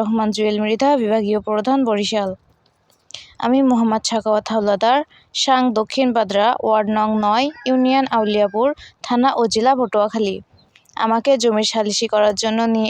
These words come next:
এলো পাথালি মারধর করে। তারা হইল, এক মোহাম্মদ নূর মোহাম্মদ, দুই মোহাম্মদ আব্দুল জব্বার, উভয় পিতার নাম মোহাম্মদ আলী আহমদ, সাং পূর্ব আউলিয়াপুর, তিন মোহাম্মদ মহিউদ্দিন,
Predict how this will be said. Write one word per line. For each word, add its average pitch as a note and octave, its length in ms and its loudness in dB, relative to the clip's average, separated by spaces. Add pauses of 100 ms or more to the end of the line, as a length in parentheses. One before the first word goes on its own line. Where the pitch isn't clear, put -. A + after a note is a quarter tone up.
এলো A3+ 180 0 (120)
পাথালি A3+ 360 -2
মারধর G#3 400 -2
করে। F#3+ 240 -2 (440)
তারা G#3 240 2
হইল, A3 220 0 (560)
এক A3+ 60 -2 (320)
মোহাম্মদ B3+ 480 2
নূর A3+ 160 0
মোহাম্মদ, A3+ 520 0 (340)
দুই B3 220 0 (340)
মোহাম্মদ C4 380 2
আব্দুল G#3 360 -2
জব্বার, G#3 360 2 (140)
উভয় A3+ 340 -2
পিতার G#3+ 320 -2
নাম C4+ 100 2 (100)
মোহাম্মদ A3+ 400 0
আলী A3 280 0 (100)
আহমদ, A3+ 460 0 (560)
সাং B3 340 0
পূর্ব A#3+ 280 0
আউলিয়াপুর, G#3 560 0 (540)
তিন C4 180 2 (300)
মোহাম্মদ C4 400 2
মহিউদ্দিন, A#3+ 460 0